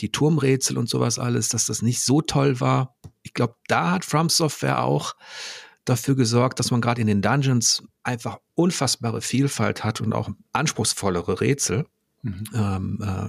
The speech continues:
Speaker 1: letztlich. Also, ich würd sagen, das würde zu weit führen, wenn man jetzt wirklich die Einzelteile nimmt und versucht zu vergleichen. Aber man erkennt schon, dass,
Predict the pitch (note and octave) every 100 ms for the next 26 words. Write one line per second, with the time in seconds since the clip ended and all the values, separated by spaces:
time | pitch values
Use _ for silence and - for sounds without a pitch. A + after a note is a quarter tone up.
0 | A2 G2+ G2+ - A2 A2+ A2 G#2+ G#2 -
1 | - - - - _ _ _ _ - -
2 | C#3 C3+ - C3 C3 A#2 - - _ -
3 | G#2+ C3 A#2+ - A2+ A2 C#3 D3+ C#3 A#2
4 | A2+ A2 G#2+ G#2+ - A#2 A#2 A2 - A#2
5 | E3 - A2+ - G2 F#2+ F#2+ G2 C#3 -
6 | G#2 - - - A#2 G2+ G#2+ - A2+ G#2+
7 | G2+ G2+ D3 D#3 A#2+ G#2+ G#2+ G#2+ G#2+ C3
8 | B2 - C#3 C#3+ C#3 A#2+ - -